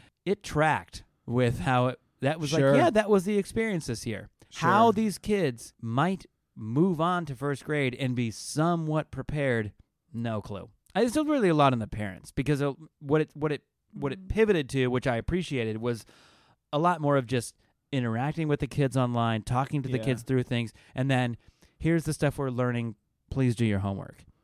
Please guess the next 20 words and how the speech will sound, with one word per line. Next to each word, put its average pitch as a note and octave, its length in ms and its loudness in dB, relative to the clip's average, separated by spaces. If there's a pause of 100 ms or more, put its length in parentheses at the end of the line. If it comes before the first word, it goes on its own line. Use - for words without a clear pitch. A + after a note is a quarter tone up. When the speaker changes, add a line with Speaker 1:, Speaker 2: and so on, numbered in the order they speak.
(160)
Speaker 1:
And B2+ 140 -2
so A#2+ 240 2
we A2+ 200 0
were C3+ 140 2
really B2 280 0
active A2+ 340 -4
with G#2+ 120 -4
that G#2+ 140 -8
kind A2 140 -12
of G2 60 -14
stuff G#2+ 260 -8
because A2+ 320 -4 (800)
it, - 180 -6
it D3 100 2
really D#3 180 4
felt C#3+ 240 0
like, A2 180 -6 (180)
"Really? E3 540 -4
Homework? F3+ 720 0 (380)
Homework A3+ 640 6